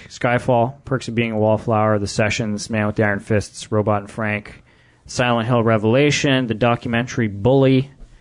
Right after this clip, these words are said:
and Weeds Season eight. This week,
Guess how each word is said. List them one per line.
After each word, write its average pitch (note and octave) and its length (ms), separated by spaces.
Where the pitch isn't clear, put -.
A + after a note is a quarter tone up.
and G#2+ 640
Weeds A2 320
Season G2+ 300
eight. C#3 380
This C#3 320
week, G2+ 340